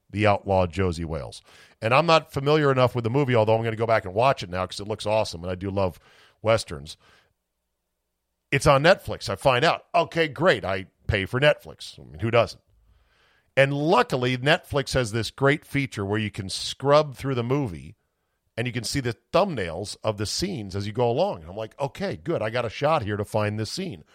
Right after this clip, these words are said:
Well, I must have scrubbed fifteen, twenty minutes. But it was worth it for you people 'cause I'm trying to bring you quality. Cut number one.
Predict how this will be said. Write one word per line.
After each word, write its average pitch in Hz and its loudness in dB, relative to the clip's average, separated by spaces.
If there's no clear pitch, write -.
Well, 92 -6
I 139 4
must 165 2
have 127 -8
scrubbed 135 2
fifteen, 127 -4
twenty 117 0
minutes. - -12
But 139 6
it 202 10
was 214 6
worth 285 6
it - -2
for 180 2
you 185 4
people - 0
'cause 98 -6
I'm 101 -2
trying 107 4
to 110 -4
bring 120 0
you 117 0
quality. 78 -2
Cut 220 6
number 160 6
one. 95 2